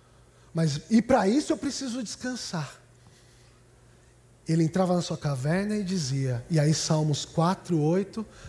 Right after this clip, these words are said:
vai dizer assim: "Eu deito e durmo porque o Senhor é a minha confiança, é a minha segurança." Quantos de nós, incluindo eu,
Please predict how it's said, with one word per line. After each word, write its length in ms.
vai 160
dizer 460
assim: 360
"Eu 140
deito 640
e 80
durmo 680
porque 280
o 60
Senhor 600
é 60
a 80
minha 260
confiança, 680
é 80
a 120
minha 300
segurança." 840
Quantos 600
de 160
nós, 480
incluindo 800
eu, 420